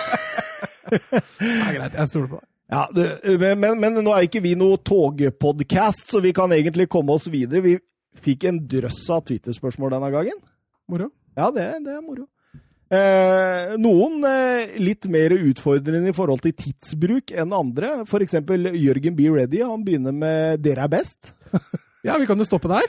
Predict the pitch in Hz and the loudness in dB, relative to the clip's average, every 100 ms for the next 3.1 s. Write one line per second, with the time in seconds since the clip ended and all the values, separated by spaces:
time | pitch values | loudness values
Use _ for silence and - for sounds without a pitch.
0 | - 190 180 165 - 208 - 277 240 233 | 0 0 4 4 4 4 6 4 4 4
1 | 240 202 185 180 175 185 - - - 139 | 4 4 4 4 4 4 2 2 -6 -10
2 | - 190 214 185 185 175 170 170 - 160 | -10 -10 -8 -2 2 4 4 4 4 4
3 | 123 | 4